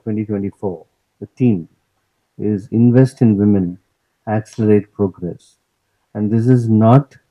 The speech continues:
by the government of India, but this is by the United Nations. And this is by U N. And the United Nations has designated the year twenty twenty-four theme as Invest in Women,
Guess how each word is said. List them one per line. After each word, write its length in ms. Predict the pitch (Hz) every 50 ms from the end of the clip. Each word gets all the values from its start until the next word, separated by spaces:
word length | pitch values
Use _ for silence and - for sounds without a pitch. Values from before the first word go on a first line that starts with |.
| _ _ _ _ _ _ _ _ _ _ _
by 220 | - 101 107 107
the 300 | 101 104 104 101 95 92 _ _
government 280 | 107 107 110 110 110
of 140 | 107 98 98
India, 400 | 98 95 92 95 101 107 120 165 _ _ _ _ _ _ _ _ _ _
but 160 | 107 98 95
this 220 | 104 104 101 -
is 180 | 123 117 113 _
by 360 | _ 107 95 104 104 107 110
the 440 | 107 107 107 107 113 120 135 151 -
United 460 | - 107 110 110 117 117 113 117 104 92
Nations. 560 | 98 98 92 - _ - _ _ _ _ _ _ _ _ _ _ _ _ _ _ _ _ _ _ _ _ _ _ _ _ _ _
And 220 | - 107 107 104
this 120 | 98 104 107
is 180 | 110 113 110
by 240 | 101 98 107 104 101
U 340 | 101 98 98 - - 107 117
N. 240 | 117 107 92 82 - _ _ _ _ _ _ _ _ _ _ _ _ _ _ _ _ _ _ -
And 260 | 110 113 117 120 110
the 80 | 110
United 400 | 117 113 117 123 131 131 156 139
Nations 380 | 135 127 123 120 - - 131 120
has 160 | 123 110 95
designated 720 | _ - 107 107 - - 135 127 _ 131 127 123 135 127 117
the 100 | 117 107
year 240 | 98 104 107 107
twenty 320 | 104 _ - 107 98 98 95
twenty-four 640 | - 98 95 95 92 _ _ 98 87 85 80 85 _ _ _ _ _ _ _ _ _ _ _
theme 320 | _ 113 107 107 107 101 95
as 160 | 95 92 90
Invest 440 | 98 101 104 104 104 107 101 - _
in 140 | 104 92 87
Women, 300 | 92 92 90 85 82